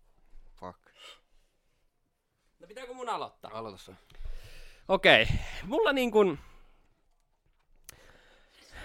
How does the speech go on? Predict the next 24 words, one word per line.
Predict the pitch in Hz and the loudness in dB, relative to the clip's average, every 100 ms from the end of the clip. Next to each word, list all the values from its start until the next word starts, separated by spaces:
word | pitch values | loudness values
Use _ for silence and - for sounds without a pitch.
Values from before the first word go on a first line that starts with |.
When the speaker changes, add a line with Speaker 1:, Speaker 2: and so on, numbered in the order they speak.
| - | -8
Speaker 2:
no, | 143 135 123 | -4 -4 0
kaikkihan | 156 160 165 151 | 0 0 -2 -2
nyt | 139 | -2
helvetin | - 160 147 120 | 0 0 0 -2
hyvin | 120 113 101 | -4 -4 -2
tietää, | 120 117 113 101 | 0 0 0 -2
jotka | 98 107 | -2 -2
yhtään | 117 - 101 98 | -2 0 0 0
elokuvia | 104 101 95 92 | -4 -6 -10 -4
kattoo, | 101 - 104 95 | -4 -4 -4 -4
että | - - - - - _ _ - _ - | -4 -10 -10 -20 -20 _ _ -20 _ 2
tää | 131 | 4
listahan | 147 147 156 143 | 4 0 -2 -2
muuttuu | 123 123 - 120 | 0 -2 -2 -4
koko | 135 135 135 113 | 2 2 4 2
ajan, | 107 104 | 2 0
ja | 101 | -4
sitten | 110 - 120 | -6 -8 -6
kun, | 120 | -4
nyt | 123 | -6
kun | - 120 | -4 -4
mä | |
sanon | 110 117 113 101 | 0 2 2 0
viisi, | 117 113 107 - | -4 -6 -10 -16